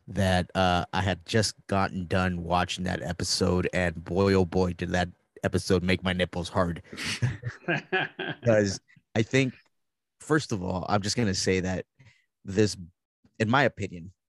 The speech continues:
Speaker 1: right, I think it's not the best of the Star Wars series that we have.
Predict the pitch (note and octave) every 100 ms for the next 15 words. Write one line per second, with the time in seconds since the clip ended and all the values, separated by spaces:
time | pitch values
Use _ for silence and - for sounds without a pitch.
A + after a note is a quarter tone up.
0 | - G2+ G2+ G#2 _ _ - G#2 G2 G2
1 | - A2+ F#2+ - _ _ _ _ _ A2
2 | G#2 B2+ B2+ A2 E2+ G#2+ A2+ - A#2 B2
3 | - A#2+ A#2+ B2+ - B2+ B2+ A#2+ A2+ G2+
4 | B2 B2+ C3+